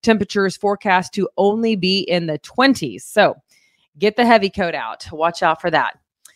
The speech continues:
Uh, this is interesting. If you watch T V at all, no doubt that you have seen the ads both for and against the legalization of recreational marijuana. Analysts say that President Biden's step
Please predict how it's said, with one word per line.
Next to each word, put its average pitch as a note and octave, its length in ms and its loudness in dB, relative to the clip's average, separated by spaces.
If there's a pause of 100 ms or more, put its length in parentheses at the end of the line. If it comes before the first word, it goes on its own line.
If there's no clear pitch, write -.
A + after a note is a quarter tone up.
(280)
Uh, C4 200 4
this D4+ 220 -8
is F4 120 -6
interesting. A#3 460 -4
If A#3 100 -12
you C4 80 -12
watch D4+ 300 -2
T C#4 180 -4
V B3 240 -4
at G3 140 2
all, F3+ 400 0
no G#3 160 2
doubt F#3 260 0
that F3 120 -6
you G3 120 -4
have F#3 160 -4
seen F#3+ 460 -4
the F#3 160 -2
ads E3+ 440 0
both F#3+ 300 -4
for A#3 480 4
and F#3+ 240 -4
against F#3 640 -2
the F3 220 2
legalization F#3 800 2
of D3+ 80 2
recreational F3+ 720 0
marijuana. D#3+ 600 2 (360)
Analysts B3 340 0
say G3+ 240 2
that G3 200 0
President F#3 440 -2
Biden's E3+ 400 -2
step - 480 -2